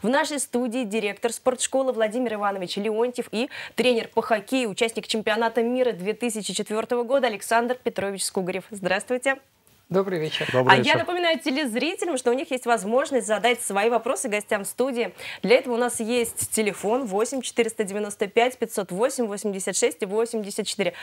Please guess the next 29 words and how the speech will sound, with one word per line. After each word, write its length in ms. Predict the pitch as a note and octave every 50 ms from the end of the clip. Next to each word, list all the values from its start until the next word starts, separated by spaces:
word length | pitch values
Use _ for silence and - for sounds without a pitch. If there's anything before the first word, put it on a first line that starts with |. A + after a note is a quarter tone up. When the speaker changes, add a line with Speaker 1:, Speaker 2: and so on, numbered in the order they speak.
| - - - - -
Speaker 1:
А 80 | F#3
кроме 240 | F3 A#3 B3+ C#4 C#4
того, 200 | C4 A#3+ G#3+ G3
свои 220 | G3 - G3 F#3+ F#3
комментарии 460 | - G3+ G3 G3 G3+ - D4 E4+ C#4
вы 100 | G3+ A3
можете 420 | C4 C4 B3 A3+ G#3+ G3+ - -
оставлять. 560 | - - F#3 - - G3+ G3+ G3+ B3 F4+ - -
В 40 |
нашем 380 | A3 A3 A#3 A#3 - G#3+ F#3+ -
аккаунте 640 | - F#3+ F#3 - - A#3 B3+ D#4 E4 D#4+ C#4 - A3
в 240 | F#3 E3+ D#3+ F3 G#3+
Instagram, 560 | C#4+ D#4 - - B3 A3+ G#3 G3 A3 B3 C4+
там 180 | A#3+ - G3+ F#3+ -
сейчас 360 | G3 F3+ - E3+ E3+ - - -
тоже 340 | - A#3+ E4 D#4+ - D4 B3 - - - - - - - -
идет 500 | - G#3 F3+ F#3+ A#3 C4 C4 - A#3 G#3+
прямой 320 | - G#3+ A3 G#3+ A#3 A#3 A#3
эфир. 240 | - G3+ F3+ - - _ - - - - - - - - - - - - - -
Ну, 220 | G#3+ C4+ D4+ B3+ - _ _ _
ни 180 | - A3+ A#3+ G#3
для 120 | G#3+ A#3+
кого 220 | A#3+ C4+ C4 C4
не 120 | B3+ B3+ B3
секрет, 320 | - - A#3+ D#4 F#4 F4
мне 100 | C4 A3
кажется, 340 | - G#3+ G#3 F#3+ - - G#3
и 320 | G#3 G#3+ G#3+ G#3+ G#3+ A3 G#3+
сегодня 380 | - - A3 A#3 G#3 A#3 A3+